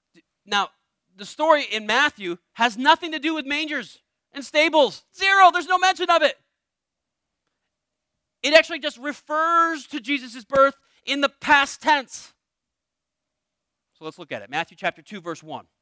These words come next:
Now, after Jesus was born, whew, that's the only reference to the manger. I mean, that's it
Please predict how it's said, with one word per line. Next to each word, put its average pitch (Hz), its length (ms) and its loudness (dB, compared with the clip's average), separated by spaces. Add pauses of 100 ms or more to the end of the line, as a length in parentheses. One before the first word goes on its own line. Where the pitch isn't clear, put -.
(1500)
Now, 220 300 2 (180)
after 330 320 2
Jesus 262 320 -10
was 240 140 -10
born, 208 440 -6 (520)
whew, - 220 -8 (1120)
that's 220 240 0
the 254 100 -6
only 269 220 0
reference 240 520 -2 (540)
to 196 100 -6
the 185 120 -8
manger. 214 420 -6
I 202 60 -8
mean, 190 160 -8
that's 214 180 0
it 208 160 -2